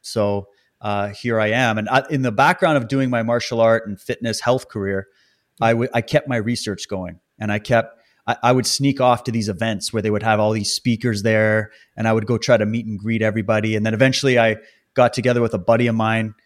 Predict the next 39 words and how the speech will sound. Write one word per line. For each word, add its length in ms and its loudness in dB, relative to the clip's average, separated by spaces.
uh, 160 -2
Chris 420 2
from 220 -8
Toronto, 480 0
and 140 -4
we 100 -2
did 160 0
our 180 0
own 420 0
tour 360 2
that 100 0
we 100 -4
called 240 -2
the 40 0
Modern 400 2
Knowledge 400 2
Tour, 440 -4
where 200 -2
we 220 -2
went 220 0
across 420 2
Canada. 520 0
We 100 -4
traveled 380 0
across, 580 0
uh, 280 0
doing 280 -2
events 460 -2
and 300 -6
bringing 240 0
speakers 600 -2
in 300 -2
to 100 -10
talk 260 0
about 220 -6
various 380 -2
things, 480 -4
and, 300 2
uh, 400 4